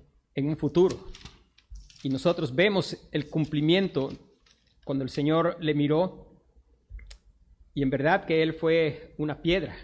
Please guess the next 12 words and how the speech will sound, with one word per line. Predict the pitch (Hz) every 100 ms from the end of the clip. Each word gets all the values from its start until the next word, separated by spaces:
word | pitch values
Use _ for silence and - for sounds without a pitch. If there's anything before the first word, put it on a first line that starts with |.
| - - - - - _ _ - - _ _ -
Ya | 127 143
no | 180
simplemente | - 202 185 165 180 175
una | 170 156
piedra | - 180 180 165 -
por | 147
su | - 143
dureza | 147 175 175 151
de | 147
carácter, | 151 147 180 180 - 117
sino | 147 143 151
una | 180 147 131 -